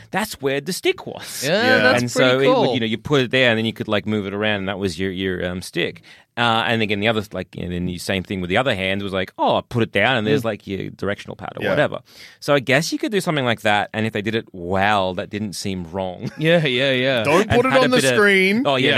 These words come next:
Speaker 1: that was bad.
Speaker 2: Yeah,
Speaker 3: Yeah.
Speaker 2: yeah.
Speaker 1: And, like, with a little bit
Speaker 3: iPad
Speaker 1: of, like,
Speaker 3: gaming
Speaker 1: feedback.
Speaker 3: makes me sick.
Speaker 2: <laughs>
Speaker 3: Not, not as in seeing
Speaker 1: Mm.
Speaker 3: people do it makes me sick, as in, like, when I'm playing it,
Speaker 1: That's
Speaker 3: I'm like,
Speaker 2: Yeah.
Speaker 3: "I hate this so
Speaker 2: I'm
Speaker 3: much."
Speaker 1: There
Speaker 2: with
Speaker 1: was
Speaker 2: you. I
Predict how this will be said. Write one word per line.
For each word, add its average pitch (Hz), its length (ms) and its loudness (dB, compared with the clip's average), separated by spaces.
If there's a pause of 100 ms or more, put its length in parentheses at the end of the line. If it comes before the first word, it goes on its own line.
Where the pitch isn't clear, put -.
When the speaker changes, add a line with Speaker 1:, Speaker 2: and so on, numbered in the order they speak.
Speaker 1:
that 165 140 2
was 135 120 0
bad. 92 360 -2
Speaker 2:
Yeah, 135 80 0
Speaker 3:
Yeah. 120 240 2
Speaker 2:
yeah. 101 260 -4
Speaker 1:
And, 127 140 -4
like, 127 180 -2
with 117 220 -8
a 110 40 -8
little 113 200 -8
bit 120 80 -2
Speaker 3:
iPad 190 80 2
Speaker 1:
of, 196 60 -6
like, 254 180 2
Speaker 3:
gaming 196 300 0
Speaker 1:
feedback. 139 120 -2
Speaker 3:
makes 131 220 -4
me 127 140 -4
sick. - 440 -8 (160)
Speaker 2:
<laughs> 214 840 -4
Speaker 3:
Not, 269 300 4 (360)
not 190 240 2
as 233 120 2
in 220 140 -2
seeing 185 360 -2
Speaker 1:
Mm. - 20 -6
Speaker 3:
people 151 260 -2
do 147 280 0
it 139 80 2
makes 117 260 -6
me 127 80 -6
sick, 117 240 -8
as 117 100 -8
in, 123 100 -6
like, 120 200 -6
when 123 140 -2
I'm 120 340 0
playing 110 420 -4
it, 98 40 -4
Speaker 1:
That's 104 220 -2
Speaker 3:
I'm - 80 0
like, 139 80 4
Speaker 2:
Yeah. 127 140 4
Speaker 3:
"I 117 80 4
hate 120 320 -2
this 110 160 -4
so - 240 -4
Speaker 2:
I'm 104 60 -4
Speaker 3:
much." 143 240 2
Speaker 1:
There - 100 0
Speaker 2:
with 330 80 4
Speaker 1:
was - 80 2
Speaker 2:
you. 117 100 2
I 113 40 4